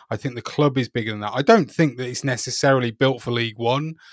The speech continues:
I don't thi-, and I, I, I can understand, and I've said in the past about, like, you know, you don't wanna get promoted too early or something like that, but something that always rings a bell, and I'm sure it was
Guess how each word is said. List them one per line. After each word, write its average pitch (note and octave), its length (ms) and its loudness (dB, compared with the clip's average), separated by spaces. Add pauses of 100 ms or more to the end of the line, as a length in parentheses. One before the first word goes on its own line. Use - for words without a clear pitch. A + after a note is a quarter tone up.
(280)
I A#2+ 60 -6
don't D3+ 340 4
thi-, C#3 100 -6
and C#3+ 160 2
I, C#3 40 2
I, C3+ 340 0
I C#3 40 2
can D3 200 0
understand, D3 600 2
and D3+ 80 0
I've D#3+ 240 4
said E3 260 4
in D#3+ 100 2
the C#3+ 80 -2
past E3+ 460 0
about, A#2 340 -4 (180)
like, A2+ 240 2 (680)
you B2+ 100 -4
know, A#2 80 0
you A#2+ 200 -4
don't C#3 200 6
wanna C3 140 0
get B2+ 260 0
promoted B2+ 500 -2 (140)
too C#3+ 280 6
early C3 360 6
or G#2 160 -8
something B2+ 360 -8
like C3 200 -8
that, B2 100 -14
but C3+ 200 -8 (600)
something A3 320 0
that G3+ 100 2
always E3+ 300 4
rings E3 160 0
a C#3 40 2
bell, D3 100 6
and B2+ 80 2
I'm B2+ 60 0
sure G#3 420 6
it B2 80 -4
was B2 200 -2